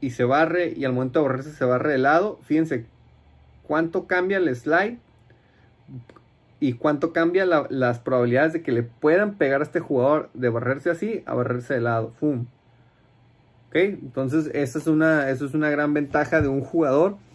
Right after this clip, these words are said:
que inicialmente fue front player y después lo utilizan para jugar de back player con otras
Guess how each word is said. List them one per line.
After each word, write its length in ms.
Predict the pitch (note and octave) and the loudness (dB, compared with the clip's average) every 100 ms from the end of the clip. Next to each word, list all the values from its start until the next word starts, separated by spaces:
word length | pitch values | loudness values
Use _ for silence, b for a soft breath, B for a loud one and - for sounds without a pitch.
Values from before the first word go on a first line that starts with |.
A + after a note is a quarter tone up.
| b b b _ | b b b _
que 140 | C#3 | -2
inicialmente 680 | C3+ B2+ A#2 D#3 F3+ F#3 G3 | 0 -2 2 2 4 2 0
fue 160 | F#3 G3 | 0 0
front 280 | G3 F#3+ F#3 | 0 -2 2
player 460 | F#3 F#3+ G3 F#3 - | 2 4 0 -2 -4
y 140 | C#3+ | -2
después 340 | C3 A#2+ C#3+ C#3+ | 0 0 -2 0
lo 100 | E3+ | 0
utilizan 440 | D#3 C#3+ E3+ E3 | 2 0 0 -2
para 160 | D3+ D3 | 0 0
jugar 320 | C3 B2 C#3 | 0 0 0
de 80 | D3 | -2
back 240 | D3+ - | -2 -2
player 220 | D#3+ E3 | -2 0
con 140 | C#3 B2+ | -2 -4
otras 440 | A#2+ D#3 D#3+ - | -4 -4 -4 -8